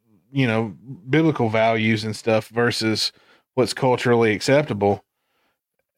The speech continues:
You would think that all those people that would boycott or whatever would, would be a detriment.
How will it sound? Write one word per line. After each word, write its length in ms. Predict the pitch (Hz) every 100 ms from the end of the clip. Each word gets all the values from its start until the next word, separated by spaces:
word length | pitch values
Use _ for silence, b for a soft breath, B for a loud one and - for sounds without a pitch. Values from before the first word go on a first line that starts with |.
| _ _ _
You 240 | 160 170
would 180 | 156 143
think 480 | - 170 156 120 127
that 200 | 131 123
all 180 | 131 139
those 220 | 131 127
people 320 | 143 135 123
that 200 | 117 113
would 240 | 117 107 107
boycott 580 | 120 156 147 120 110 113
or 80 |
whatever 540 | 110 110 110 113 113 - _ _ _ _ _
would, 500 | - 120 120 113 110 - _ _ _ _ _ _ _ _ _
would 160 | 127 127
be 160 | 135 131
a 40 |
detriment. 500 | 143 165 123 101 73